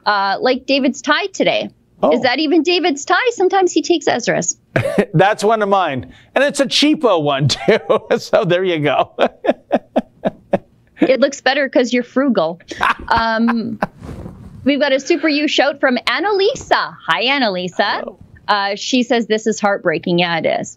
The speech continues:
Speaker 2: It is.
Speaker 1: Uh, a Rumble chat from Ricadio, I think is how I say that. Oh, that explains why I'm having trouble. Uh, if you'd think if you go to arrest someone, you would have the warrant,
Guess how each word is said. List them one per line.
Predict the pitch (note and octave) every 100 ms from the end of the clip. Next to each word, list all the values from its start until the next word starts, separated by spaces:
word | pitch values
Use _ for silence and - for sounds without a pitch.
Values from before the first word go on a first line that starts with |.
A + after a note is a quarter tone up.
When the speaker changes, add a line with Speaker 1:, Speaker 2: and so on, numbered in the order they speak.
| _
Speaker 2:
It | B2
is. | A2 G2 - - - -
Speaker 1:
Uh, | G2+ F#2 - - _ -
a | A3
Rumble | A3 A3+ A3+
chat | B3 A3 -
from | - A3 G3+ G3+ G3 F#3+ F#3+ F#3+ F#3
Ricadio, | G3+ - - A#3 C4+ D#4 F3+ D#3+ C#4+ A#4+ _ -
I | -
think | G3 F3+
is | F3+
how | F#3 E3+
I |
say | E3+ G3
that. | A#3+ A#3+ - -
Oh, | G#3+ A#3 E3 - _ - -
that | G3+ G#3+
explains | G3 - F3+ E3+ D#3+ -
why | D#3+ D#3
I'm | E3 E3+
having | E3 D#3
trouble. | D3+ - - - - - - -
Uh, | A3+ A3 G#3+ G#3+ -
if | B3 A#3 A#3 - _ _
you'd | G#3+ A#3 D4+ C4
think | F#4 G4
if | G4+ -
you | D#4 A#3+ G#3+
go | B3 B3+ C#4 E4 G#4 A4 - _ _ _ _ _ -
to | - D4+ C#4 -
arrest | A3+ B3 -
someone, | C#4 C4 A#3+
you |
would | A3+
have | B3 C4 C#4+
the | C4
warrant, | A#3+ B3+ G#4 B3+ C4 F#4+